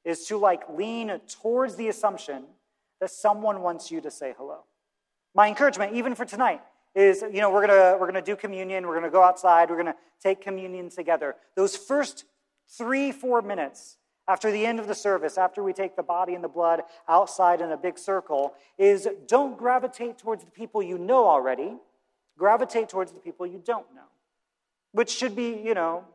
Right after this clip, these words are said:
slightly easier to figure out 'cause we'll be outside and we can take some masks off and stuff like that.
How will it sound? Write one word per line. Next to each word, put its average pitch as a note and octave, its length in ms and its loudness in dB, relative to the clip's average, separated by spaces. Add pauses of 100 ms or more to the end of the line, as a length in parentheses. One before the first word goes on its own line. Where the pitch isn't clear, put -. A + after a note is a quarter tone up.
slightly G3 460 -2
easier E3+ 260 -4
to - 20 -6
figure D#3+ 380 -4
out D#3 180 0
'cause D3+ 140 -12
we'll D#3 100 -4
be D3+ 140 -4
outside C#3+ 380 -2
and C#3+ 80 -14
we C3+ 40 -16
can C#3+ 120 -16
take C3 180 -14
some C3+ 100 -20
masks A#2+ 300 -12
off A2 220 -10
and C3 100 -20
stuff - 240 -18
like D#3+ 160 -20
that. E3+ 160 -20